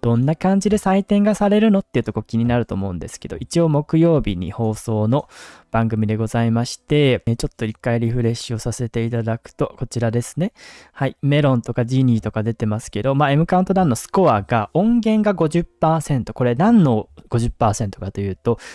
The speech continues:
スコアが集計されて、歌番-、番組内で一位が決められるんですね。で、トロフィーが授けられて、韓国ではまあ、一位何回取ったか、ワ-、ワンウィン、ツーウィン、スリーウィンとか、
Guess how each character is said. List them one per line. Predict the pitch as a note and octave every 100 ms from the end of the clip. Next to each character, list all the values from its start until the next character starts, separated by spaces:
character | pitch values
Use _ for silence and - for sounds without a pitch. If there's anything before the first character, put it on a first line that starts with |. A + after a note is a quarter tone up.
| -
ス | - -
コ | A3 A3
ア |
が | G#3 G#3
集 | - G3+ G3
計 | - F3+ F3
さ | F3 E3
れ | D#3 D3+
て、 | _ - F3 D3 A#2 -
歌 | D3+ F3+
番-、 | F3+ F#3+ F#3 F3 -
番 | E3 G#3
組 | A3 A3
内 | E3+ A#2
で | G#2+
一 | C3 - A#3+
位 | G#3
が | -
決 | -
め | G#2+
ら | G#2+
れ | G2 G2+
る | G2+
ん | D2+
で | -
す | -
ね。 | A2+ B2+ - - _
で、 | -
ト | A3+
ロ | G#3
フ | -
ィ | A#2
ー | A2
が | C#3+ D#3
授 | C3 A#2
け | - A#2+
ら | A2+
れ | G#2
て、 | _ B2+ -
韓 | G3+ G3+
国 | - - A2
で | G#2
は |
ま | A2
あ、 | G#2+
一 | B2 - G#3+
位 | F3 _ - - -
何 | B2 D#3+ G#3
回 | F3+ F3+
取 | F#3
っ | _
た | G#2+
か、 | - F#2+ - _ - _ _
ワ-、 | - E3 -
ワ | D#3 G3+
ン | A3
ウ |
ィ | G#3+ F3+
ン、 |
ツ | - F3+
ー | F#3
ウ |
ィ | F3+
ン、 | B2
ス | -
リ | D3 D#3+
ー |
ウ | D3
ィ |
ン | -
と |
か、 | -